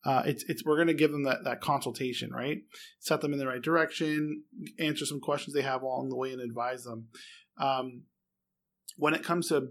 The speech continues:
a large client, such as a corporate client, the beauty of those is, you know, well, <laughs> it's twofold. One, they have the budget available, but two, a lot of times it's limited because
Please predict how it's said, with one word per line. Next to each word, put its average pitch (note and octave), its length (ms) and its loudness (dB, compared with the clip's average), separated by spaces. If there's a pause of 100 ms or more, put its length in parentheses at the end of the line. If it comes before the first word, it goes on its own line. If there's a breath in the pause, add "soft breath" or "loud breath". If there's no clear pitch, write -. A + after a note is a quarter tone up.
a C3 100 0
large D3 380 4
client, C3+ 320 -2
such B2+ 120 -6
as A#2 100 -8
a A#2 60 -10
corporate E3 380 0
client, B2 360 -8 (400 loud breath)
the C#3+ 80 2
beauty F3 360 4
of C3+ 160 4
those D3+ 320 6
is, B2+ 420 2 (220)
you C3+ 140 -2
know, A#2 260 -2 (280)
well, B2+ 300 0 (180)
<laughs> - 200 -20
it's D3+ 220 -2
twofold. C3+ 460 4
One, E3 360 8
they D3 100 4
have D3 240 2
the E3+ 60 2
budget B2+ 340 2
available, C#3 540 4 (480 loud breath)
but D#3 220 2
two, F#3 460 4 (320)
a C#3+ 40 2
lot E3 220 8
of E3+ 60 4
times D3+ 280 0
it's - 120 -10
limited C#3+ 400 -2
because C3 320 -2